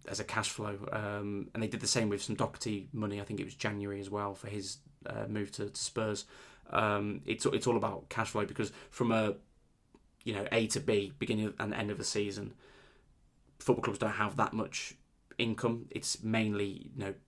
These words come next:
it all comes at one time. You, you get, uh, season tickets beginning of the season. You get, you know, shirt sales, things like that. Most of that comes at the beginning of the season, um, and then throughout a season, there actually isn't much money coming in. So just to manage the business for a cash flow perspective,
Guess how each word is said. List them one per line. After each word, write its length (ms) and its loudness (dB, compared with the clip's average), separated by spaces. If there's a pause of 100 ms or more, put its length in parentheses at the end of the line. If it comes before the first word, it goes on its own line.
(140)
it 60 -8
all 120 6
comes 220 0
at 80 2
one 180 0
time. 280 0
You, 120 0
you 200 -4
get, 200 -6 (240)
uh, 300 -4
season 320 0
tickets 380 -6
beginning 280 -2
of 80 -4
the 60 -4
season. 400 -2
You 80 -4
get, 280 -4 (380)
you 140 -6
know, 160 -10 (220)
shirt 340 4
sales, 260 4
things 140 2
like 200 0
that. 120 4
Most 300 8
of 60 4
that 80 -2
comes 160 0
at 60 -2
the 60 -6
beginning 160 2
of 60 -2
the 60 -8
season, 420 -4 (680)
um, 560 0 (200)
and 180 0
then 340 -2 (500)
throughout 340 6
a 40 0
season, 380 0
there 100 -2
actually 240 0
isn't 140 0
much 200 -4
money 180 -2
coming 240 -4
in. 140 -2
So 140 0
just 180 0
to 60 2
manage 260 2
the 80 -4
business 560 0 (320)
for 100 0
a 40 -2
cash 240 0
flow 300 -2 (240)
perspective, 600 -6